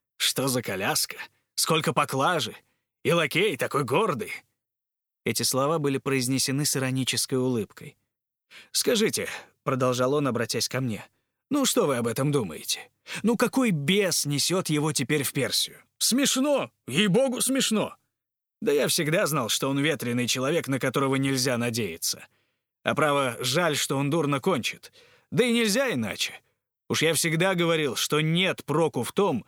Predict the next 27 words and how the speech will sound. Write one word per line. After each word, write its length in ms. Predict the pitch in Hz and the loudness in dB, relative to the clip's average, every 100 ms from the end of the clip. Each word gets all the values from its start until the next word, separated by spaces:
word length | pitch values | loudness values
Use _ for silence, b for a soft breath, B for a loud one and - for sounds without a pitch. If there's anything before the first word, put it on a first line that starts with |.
| b b | b b
кто 220 | - 165 | -2 0
старых 400 | - 170 151 139 | 2 2 0 0
друзей 380 | 139 151 135 143 | 0 0 0 0
забывает». 680 | 113 104 101 95 - - - _ _ _ _ _ _ _ _ _ _ _ - | -2 -2 -4 -6 -8 -12 -18 _ _ _ _ _ _ _ _ _ _ _ -4
Тут 160 | 175 - | -2 0
он 140 | 127 | 0
отвернулся, 640 | 120 127 123 139 160 - 120 | 0 0 0 0 0 -2 -2
чтоб 260 | - 117 | -4 -4
скрыть 380 | - - 127 139 | -4 -2 -2 -2
свое 320 | - 117 117 | -2 -2 0
волнение, 600 | 117 117 139 165 120 107 b b b b b | 0 0 0 0 0 -4 b b b b b
и 60 | - | -2
пошел 280 | 156 208 196 | 0 2 2
ходить 400 | 170 165 180 - | 2 0 0 0
по 80 | |
двору 320 | 160 151 175 185 | 0 2 2 2
около 320 | 170 156 151 | 0 0 0
своей 340 | 151 147 151 | 0 0 0
повозки, 480 | 135 135 190 - 175 | 0 0 0 -2 -4
показывая, 560 | - 156 214 190 180 175 | -2 -2 0 0 2 0
будто 340 | 160 170 156 | -2 0 0
осматривает 640 | 147 156 160 151 143 131 | 2 0 -2 0 0 0
колеса, 520 | - 127 180 180 - - _ _ _ _ - | 0 0 0 -2 -6 -12 _ _ _ _ -4
тогда 300 | 113 127 143 | 0 0 0
как 180 | 131 | 0
глаза 420 | 127 139 139 120 165 | 2 2 2 0 0
его 300 | 127 98 | -2 -6